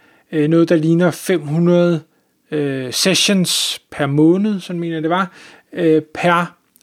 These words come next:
artikel, han udgiver på et site, og derfor så kan man jo hurtigt regne ud, at hvis man har nok artikler, jamen så, så vil det give rigtig mange sessions, og de her mange sessions, eller de her mange besøgende,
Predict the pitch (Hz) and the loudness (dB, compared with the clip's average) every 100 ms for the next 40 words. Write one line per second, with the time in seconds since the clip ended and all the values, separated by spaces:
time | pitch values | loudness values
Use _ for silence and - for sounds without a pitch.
0 | - 143 - - 170 202 156 - 160 170 | -6 -4 0 0 2 2 0 0 -2 -2
1 | 185 165 170 156 156 147 - 139 131 160 | -4 0 0 2 0 0 0 0 -2 -4
2 | 156 151 165 - 156 139 165 170 170 139 | -6 -4 -4 -2 -2 0 0 0 -2 -4
3 | 147 175 151 143 - 143 127 143 165 - | -4 -4 -4 -6 -4 -4 -2 0 0 -2
4 | - - - _ - - - 208 233 190 | -14 -20 -20 _ -8 -2 0 2 2 0
5 | - - - 180 160 156 - 170 156 160 | -4 -20 -4 2 4 4 4 2 2 0
6 | 156 160 - 151 143 160 143 143 147 135 | 0 -2 0 0 0 -2 -2 0 0 0
7 | 147 123 - - 190 170 143 160 147 208 | -2 -6 -8 0 2 4 2 0 0 0
8 | - 214 - 165 147 170 147 151 156 151 | 0 -2 -2 -4 -2 -2 -2 -4 -4 -2
9 | 247 247 233 | 0 2 0